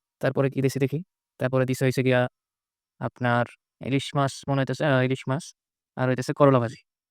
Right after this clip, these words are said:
এটা হইতেছে গিয়া এই মেসের যদি সবচেয়ে কোনো ভালো খাবার থাকে, এটা হইতেছে সেই খাবার। তো বছরে একবার হয়তোবা ইলিশ মাছ দেয়, সেটা আজকে আমি পাইছি। আমার ভাগ্য আজকে খুবই ভালো। তো এই গেল হইলো ইলিশ মাছের পালা। এবার আরেকটা তরকারি দিছে। একটুখানি মনে হয় গরুর মাংস রান্না করছিল, আমারে দিছে দুই তিন টুকরা।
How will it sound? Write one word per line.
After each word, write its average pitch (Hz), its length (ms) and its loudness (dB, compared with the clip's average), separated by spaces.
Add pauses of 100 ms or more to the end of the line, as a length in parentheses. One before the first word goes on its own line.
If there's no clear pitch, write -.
(380)
এটা 139 160 -2
হইতেছে 156 300 0
গিয়া 156 220 4 (240)
এই 147 160 -6
মেসের 156 300 0
যদি 156 140 -2
সবচেয়ে 151 300 -6
কোনো 160 140 -2
ভালো 143 180 2
খাবার 151 240 4
থাকে, 151 260 -2
এটা 151 120 2
হইতেছে 131 260 0
সেই 135 140 0
খাবার। 80 200 -6 (680)
তো - 80 -6
বছরে 147 320 2
একবার 160 180 2
হয়তোবা 160 280 2
ইলিশ 151 200 -2
মাছ 165 140 -2
দেয়, 147 200 2 (120)
সেটা - 240 -2
আজকে - 180 -2
আমি 135 100 0
পাইছি। 131 300 -2
আমার 170 120 -2
ভাগ্য 127 200 -2
আজকে 131 180 -6
খুবই 135 200 -2
ভালো। 131 180 0 (920)
তো 135 60 0 (120)
এই 139 140 2
গেল 135 180 4
হইলো 135 240 2
ইলিশ 127 180 -2
মাছের 123 180 -4
পালা। 113 200 -6 (140)
এবার 143 180 -2
আরেকটা 143 200 0
তরকারি 165 260 2
দিছে। 156 220 -2 (720)
একটুখানি 143 320 -2
মনে 147 140 2
হয় 143 100 2
গরুর 143 160 2
মাংস 139 160 -2
রান্না 143 200 0
করছিল, 139 260 -4
আমারে 135 200 0
দিছে 139 200 -2
দুই 135 140 0
তিন 131 140 0
টুকরা। 135 240 -2